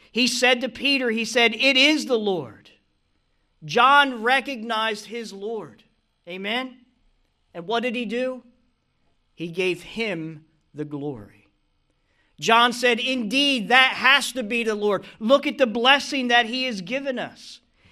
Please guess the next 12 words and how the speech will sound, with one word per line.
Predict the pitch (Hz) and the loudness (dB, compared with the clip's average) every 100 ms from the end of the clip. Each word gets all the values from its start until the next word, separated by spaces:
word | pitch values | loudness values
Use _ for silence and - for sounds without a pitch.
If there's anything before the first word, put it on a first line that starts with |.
| _ | _
He | 247 277 | 2 2
knew | 262 262 285 269 | 4 4 4 2
his | 247 220 247 214 | 0 -2 -4 -4
Lord's | 240 254 247 | 0 2 0
handiwork. | - 233 254 240 233 190 156 - - | -2 -2 -2 -2 -4 -2 -4 -8 -20
He | - 240 277 | -4 0 0
knew | 247 254 277 254 | 0 0 0 0
his | 220 226 214 | 0 -2 -2
Lord's | 220 233 233 | 0 0 0
blessing. | 185 214 226 226 - 139 90 _ _ _ _ _ _ _ _ _ _ _ _ _ _ _ _ _ - | -4 -4 -4 -4 -10 -14 -16 _ _ _ _ _ _ _ _ _ _ _ _ _ _ _ _ _ -2
<coughs> | |
Verse, | 208 - 240 190 202 196 | 0 0 -2 -2 -6 -6